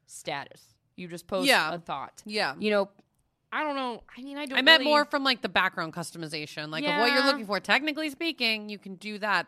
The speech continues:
Speaker 2: on Twitter, but it's not in the same way of what we wanted from what MySpace was.
Speaker 1: Like, I feel like with MySpace, you were able to have a lot more individuality.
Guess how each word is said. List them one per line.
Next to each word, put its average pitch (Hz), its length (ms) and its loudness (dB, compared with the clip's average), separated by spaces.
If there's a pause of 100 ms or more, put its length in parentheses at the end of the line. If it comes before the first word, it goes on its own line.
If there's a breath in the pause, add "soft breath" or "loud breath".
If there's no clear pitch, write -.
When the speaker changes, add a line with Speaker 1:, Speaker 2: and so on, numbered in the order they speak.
(100)
Speaker 2:
on 180 200 -6
Twitter, 208 340 -4
but 185 160 -6
it's 180 260 -10
not 190 380 -4
in 185 220 -12
the 175 80 -12
same 170 440 -8
way 165 280 -4
of 160 160 -8
what 160 140 -8
we 165 100 -10
wanted 156 480 -10
from 160 180 -10
what 156 180 -16
MySpace - 560 -16
was. - 320 -16
Speaker 1:
Like, 285 240 -4
I 277 140 0
feel 330 200 -4
like 359 120 -4
with 359 100 -10
MySpace, 233 720 -8
you 208 120 -8
were 202 80 -6
able 208 160 -6
to 208 80 -8
have 185 460 -2
a 185 80 -4
lot 180 260 -4
more 175 460 -6 (320 soft breath)
individuality. 185 1120 -4